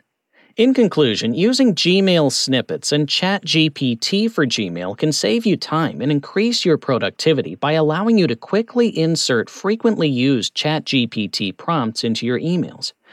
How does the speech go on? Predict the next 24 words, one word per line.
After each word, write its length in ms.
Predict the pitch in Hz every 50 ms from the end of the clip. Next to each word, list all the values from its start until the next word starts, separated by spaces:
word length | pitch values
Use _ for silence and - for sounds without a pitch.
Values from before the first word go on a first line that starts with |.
| - - _ -
With 140 | 196 196 196
just 220 | - 262 262 -
a 60 | 170
few 300 | 143 - - 156 160 165
simple 400 | 160 - 151 139 127 - 101 92
steps, 480 | - - - - 120 98 90 - - -
you 100 | 135 156
can 160 | - - 165
create 280 | 151 - 165 165 190 214
a 60 | 214
library 720 | 185 156 143 143 151 175 185 180 165 156 135 120 107 95 95
of 100 | - _
prompts 460 | - - 131 127 107 78 - - -
that 140 | - - -
will 140 | 135 147 151
allow 260 | 143 135 147 165 196
you 120 | 214 208
to 80 | 185 151
communicate 640 | - - 135 127 135 151 147 131 - 117 113 101
more 240 | - 123 156 160 -
efficiently 640 | - - - - 208 233 - - - - - - -
with 180 | - 185 -
your 100 | - -
customers, 680 | - - 143 156 156 - - 165 156 160 180 - -